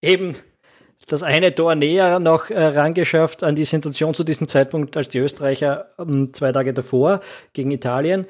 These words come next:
Und, äh, danach kommt eine Verlängerung, die,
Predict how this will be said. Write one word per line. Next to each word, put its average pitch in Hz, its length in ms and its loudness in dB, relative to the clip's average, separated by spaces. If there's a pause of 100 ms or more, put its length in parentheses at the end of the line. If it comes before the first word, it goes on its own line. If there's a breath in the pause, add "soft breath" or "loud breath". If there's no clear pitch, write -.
(300 loud breath)
Und, 180 480 -2
äh, 156 300 4 (180)
danach 143 540 0
kommt 143 380 -2
eine 143 260 2
Verlängerung, 147 600 0
die, 143 400 0